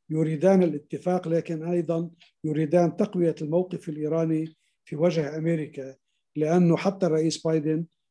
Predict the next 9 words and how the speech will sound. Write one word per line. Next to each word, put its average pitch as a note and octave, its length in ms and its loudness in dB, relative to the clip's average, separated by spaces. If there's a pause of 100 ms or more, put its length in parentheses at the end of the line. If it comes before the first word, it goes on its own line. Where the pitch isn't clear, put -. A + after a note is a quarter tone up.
(120)
بسياسته D#3 1080 0
المعلنة D3 680 -2 (300)
حط F#3+ 360 -2
الصين F#3 580 2 (240)
كأولوية E3 680 4
في - 80 -8
التحدي D#3 560 -4
وفي D3+ 200 0
المواجهة، D#3 720 0